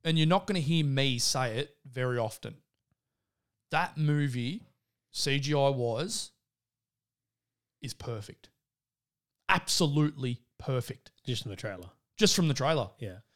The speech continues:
Speaker 1: Because now, usually when they do trailers, it's not a finished product as of yet.
Speaker 2: They've had a fair
Speaker 1: They have had a
Speaker 2: while to
Speaker 1: long
Speaker 2: have
Speaker 1: time to
Speaker 2: this
Speaker 1: do it,
Speaker 2: trailer,
Speaker 1: which
Speaker 2: though.
Speaker 1: means it's, if that's what we're getting in the trailer,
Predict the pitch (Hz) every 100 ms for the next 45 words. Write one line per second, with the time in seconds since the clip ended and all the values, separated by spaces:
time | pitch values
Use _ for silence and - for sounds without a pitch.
0 | _ - 170 - 170 156 - - 175 160
1 | 135 - - _ _ _ _ _ _ _
2 | 175 233 185 202 185 175 156 151 127 180
3 | 208 131 113 - 170 - 202 214 - 180
4 | 160 - 156 143 - _ _ _ _ _
5 | _ _ - 139 127 117 113 - _ 190
6 | 156 160 214 254 202 - 151 170 156 208
7 | 196 202 175 175 165 156 147 143 147 127
8 | 120 127 123 113 156 156 165 151 151 131
9 | - _ _ _ _ _ _ - 170 -
10 | 196 - 220 196 170 165 147 127 127 127
11 | 220